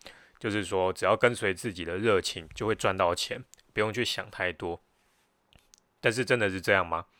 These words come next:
我说真的，那些只是单纯跟着自己热情，没有想太多就成功的人，那个叫做运气好。或者是说，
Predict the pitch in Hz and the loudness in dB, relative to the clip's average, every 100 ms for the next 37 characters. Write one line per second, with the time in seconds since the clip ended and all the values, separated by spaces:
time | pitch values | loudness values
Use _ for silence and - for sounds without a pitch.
0 | - - _ _ _ _ - 98 123 117 | -20 -20 _ _ _ _ -12 -2 4 4
1 | 117 117 98 92 131 151 143 139 - - | 4 2 0 2 2 4 4 2 -20 -20
2 | - - 90 120 147 147 139 113 110 127 | -18 -8 -6 2 2 2 0 -2 2 0
3 | 110 98 - 90 87 113 95 - 90 82 | 0 -6 -6 -8 -2 2 2 2 -6 -10
4 | - 110 117 127 143 - - 85 - - | -12 -2 2 4 2 2 2 0 0 0
5 | 113 - 107 107 104 117 101 - 90 85 | 0 0 0 0 0 -2 -2 -4 -6 -4
6 | 92 98 95 82 92 110 _ _ - 113 | -4 -4 -2 -4 -4 -8 _ _ -6 -2
7 | 107 120 117 123 127 120 87 - 98 80 | 2 2 2 0 0 -4 -4 -4 -4 -6
8 | - - _ - _ _ _ _ _ - | -8 -12 _ -20 _ _ _ _ _ 6
9 | 147 113 131 156 131 127 | 8 8 4 6 6 6